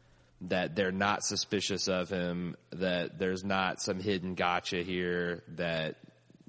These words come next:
all that illogical stuff, just put it to bed and accept it as if, you know." Again, it just makes me wonder if,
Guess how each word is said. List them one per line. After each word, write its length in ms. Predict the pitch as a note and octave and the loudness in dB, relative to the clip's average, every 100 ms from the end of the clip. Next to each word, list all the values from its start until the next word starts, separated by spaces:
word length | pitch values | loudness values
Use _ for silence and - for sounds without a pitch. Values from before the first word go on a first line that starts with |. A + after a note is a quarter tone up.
| - - - - | -16 -16 -14 -2
all 240 | G#2+ G#2 | 2 4
that 160 | G2+ F#2 | 4 2
illogical 540 | F#2+ F#2+ F#2 F#2 F#2 | 2 2 2 -2 -4
stuff, 480 | - G2+ F#2 F2+ - | -2 0 2 0 -2
just 160 | F2 - | -6 0
put 140 | C3 | 0
it 100 | A#2+ | 2
to 60 | A#2 | 2
bed 360 | A2 G#2 G#2 | 2 4 4
and 160 | F#2+ G2 | 2 0
accept 420 | F#2+ - A#2 - | 0 2 2 2
it 80 | G#2+ | 0
as 200 | G2 F#2 | 2 2
if, 400 | G2+ G2+ - - - - - - _ _ - | 2 2 -2 -12 -20 -20 -20 -20 _ _ -4
you 120 | G#2 | 0
know." 440 | G2+ F#2 F#2 F2+ - - - - | 2 2 2 0 -4 -14 -8 2
Again, 720 | B2+ A#2 A3 G#3+ C3 C3 D3+ | 2 4 4 6 4 4 2
it 100 | C#3+ | 2
just 180 | C#3+ C#3+ | 2 2
makes 240 | C#3+ C#3+ - | 2 0 0
me 120 | B2+ | 0
wonder 720 | A#2+ D#3 F3 F#2+ E2+ G2 B2 - - - _ _ - | 2 2 2 2 2 2 -2 -6 -20 -20 _ _ 2
if, 180 | B2 | 2